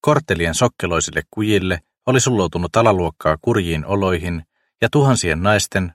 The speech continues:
oli pakko turvautua prostituutioon ainoana keinonaan pysyä hengissä. Kuolema vaani siis jatkuvasti Whitechapelissa, mutta silti Marian Nicholsin murha oli jotain julmempaa kuin mihin asukkaat ja poliisi olivat tottuneet.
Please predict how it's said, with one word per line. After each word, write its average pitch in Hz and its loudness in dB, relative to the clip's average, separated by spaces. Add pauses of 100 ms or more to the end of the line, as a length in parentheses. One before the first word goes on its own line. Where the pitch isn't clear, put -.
oli 120 2
pakko 135 0
turvautua 87 0
prostituutioon 85 -4 (260)
ainoana 92 2
keinonaan 85 0
pysyä 98 0
hengissä. 82 -6 (720)
Kuolema 95 2
vaani 104 2
siis 107 -2
jatkuvasti 85 -2
Whitechapelissa, 85 -2 (380)
mutta 120 2
silti 139 0
Marian 92 0
Nicholsin 82 -4
murha 90 -2 (200)
oli 120 2
jotain 117 4
julmempaa 85 0
kuin 87 -2
mihin 98 0
asukkaat 104 0
ja 82 -4
poliisi 87 -2
olivat 82 0
tottuneet. - -8